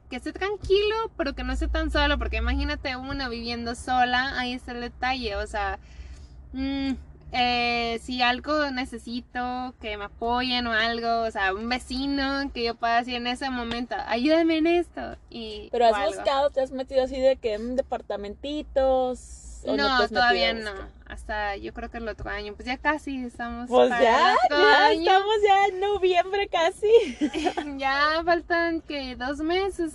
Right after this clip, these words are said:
Speaker 1: y ya. Adiós, dos mil veintidós.
Speaker 2: Qué emoción.
Speaker 1: Sí. Y pues yo espero este año,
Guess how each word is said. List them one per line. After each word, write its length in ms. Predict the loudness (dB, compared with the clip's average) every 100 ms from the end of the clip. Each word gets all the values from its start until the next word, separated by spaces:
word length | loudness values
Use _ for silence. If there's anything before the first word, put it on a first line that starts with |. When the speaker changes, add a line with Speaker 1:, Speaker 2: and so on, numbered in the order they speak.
| -6
Speaker 1:
y 220 | -8 -6
ya. 420 | -4 -4 -4 -6 -8 -14 -20 -20 -18 -18 -6
Adiós, 800 | -2 0 0 -2 -2 -4 -8 -18 -20 -18
dos 140 | -12 -8
mil 180 | -8 -6
veintidós. 680 | -6 -6 -4 -4 -6 -10 -18 -20 -20 -20 -18 -16 -18 -20 -20 -20 -20 -20 -8
Speaker 2:
Qué 60 | -4
emoción. 560 | -4 -2 -2 -2 -4 -12
Speaker 1:
Sí. 320 | -20 -20 -20 -20 -20 -10
Y 120 | -8
pues 200 | -6 0
yo 100 | 4
espero 340 | 4 2 -2 -2
este 220 | -2 -2
año, 540 | -2 -2 -4 -4 -6